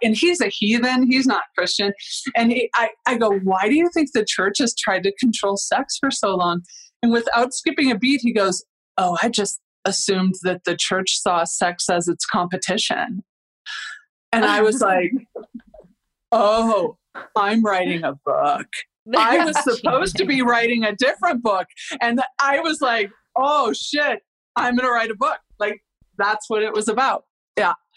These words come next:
Speaker 1: So I spent a year and a half interviewing people and saying, "What message did you receive from the church about sex and the body and gender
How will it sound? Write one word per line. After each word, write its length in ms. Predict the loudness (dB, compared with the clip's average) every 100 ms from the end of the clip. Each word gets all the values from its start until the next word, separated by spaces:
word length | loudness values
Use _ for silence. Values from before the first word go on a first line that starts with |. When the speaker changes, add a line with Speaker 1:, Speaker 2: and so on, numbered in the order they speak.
| -6 -6 -4 -6 -2
Speaker 1:
So 200 | 0 2
I 100 | 0
spent 340 | -2 -2 0
a 160 | -2 -2
year 460 | 0 2 2 2 2
and 80 | 0
a 40 |
half 420 | -2 -2 0 -2 -2 -2
interviewing 600 | 0 0 0 0 -2 -2
people 360 | -4 -2 0
and 160 | 0 -2
saying, 420 | 0 0 0 -4 _ _ _
"What 360 | -2 2 2 2
message 580 | 0 0 0 0 0 -2
did 260 | -4 -2
you 100 | 0
receive 540 | 2 0 0 0 2 0 0
from 220 | 0 2
the 100 | 0
church 400 | 0 0 0 0
about 320 | 0 2 0
sex 440 | 0 0 0 -2 -2
and 120 | 0
the 60 | 2
body 540 | 2 2 2 2 2
and 160 | 2 0
gender 640 | 0 0 0 2 0